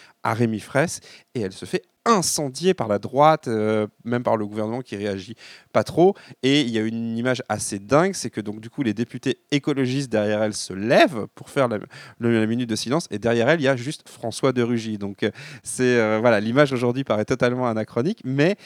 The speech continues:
euh, il y a eu cette tentative de sa part, en tout cas quand elle a quitté le gouvernement et qu'elle est revenue à l'Assemblée nationale, il y a ce genre d'action symbolique,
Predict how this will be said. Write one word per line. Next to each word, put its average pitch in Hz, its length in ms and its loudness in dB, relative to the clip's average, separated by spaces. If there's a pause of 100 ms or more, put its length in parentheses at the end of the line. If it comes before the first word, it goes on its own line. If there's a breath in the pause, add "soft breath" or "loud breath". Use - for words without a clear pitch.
(240 loud breath)
euh, 107 120 4
il 110 100 0
y 123 80 6
a 123 60 10
eu 175 120 4
cette 143 240 -2
tentative 123 540 -6
de 160 120 2
sa 147 220 2
part, 156 320 2
en 127 60 -4
tout 117 100 -10
cas 165 140 -2
quand - 240 -8
elle 101 100 -2
a 98 60 -2
quitté 131 240 -6
le 135 60 -4
gouvernement 120 420 -2
et - 20 -14
qu'elle 95 160 -12
est 95 40 -6
revenue 127 340 0
à 117 40 0
l'Assemblée 110 320 -6
nationale, 113 340 -6 (380 loud breath)
il 107 80 -4
y 139 40 4
a 156 60 4
ce - 160 -4
genre 135 240 2
d'action 139 340 2
symbolique, 117 580 -2